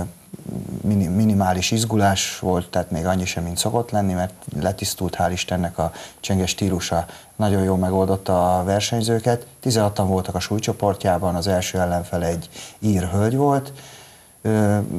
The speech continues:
nehezebb volt szerintem Csengénél, de hát technikailag jóval képzetlenebb, úgyhogy őt nagyon hamar fejbe rúgta Csenge, és így egy vazarival, egy ipponnal ment tovább. Aztán a második küzdelmében egy norvég kislány volt. Ő meg könnyebb volt nála,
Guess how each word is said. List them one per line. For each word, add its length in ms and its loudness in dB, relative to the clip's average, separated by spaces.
nehezebb 380 4
volt 160 0
szerintem 380 0
Csengénél, 580 2
de 120 0
hát 280 2
technikailag 680 -2
jóval 300 0
képzetlenebb, 760 0
úgyhogy 160 -4
őt 140 0
nagyon 220 2
hamar 340 0
fejbe 260 -2
rúgta 260 -4
Csenge, 380 -2
és 180 -4
így 160 -4
egy 200 -4
vazarival, 680 0
egy 140 0
ipponnal 600 0
ment 220 -2
tovább. 420 2
Aztán 640 2
a 240 4
második 540 2
küzdelmében 840 2
egy 100 -2
norvég 340 0
kislány 380 -6
volt. 160 -6
Ő 120 -2
meg 160 -2
könnyebb 340 0
volt 260 0
nála, 380 2